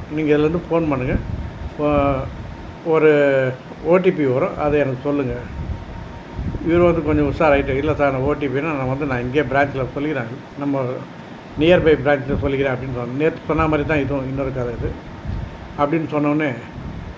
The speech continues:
அங்க வந்து அவர் ஆஃப் ஆயிட்டார். இது வந்து, இது ஒரு அவேர்னஸ், ஒரு ஃப்ரெண்டே ஃபோன் பண்ணி, "தயவு செஞ்சு எல்லா குரூப்லேயுமே போடுங்க" அப்படின்றாங்க.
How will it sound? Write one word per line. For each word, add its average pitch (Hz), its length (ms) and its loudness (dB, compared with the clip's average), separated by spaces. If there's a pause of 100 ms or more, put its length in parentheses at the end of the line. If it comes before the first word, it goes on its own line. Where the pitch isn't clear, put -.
(120)
அங்க 175 220 2
வந்து 160 200 4
அவர் 143 120 6
ஆஃப் 135 260 2
ஆயிட்டார். 117 320 -4 (580)
இது 147 120 0
வந்து, 160 360 2 (460)
இது 147 140 4
ஒரு 175 140 8
அவேர்னஸ், 160 440 4 (180)
ஒரு 127 400 -2 (360)
ஃப்ரெண்டே 165 320 6
ஃபோன் 156 320 0
பண்ணி, 147 180 0 (720)
"தயவு 156 260 2
செஞ்சு 165 80 2
எல்லா 156 220 6
குரூப்லேயுமே 160 540 2 (100)
போடுங்க" 139 480 2
அப்படின்றாங்க. 120 680 -8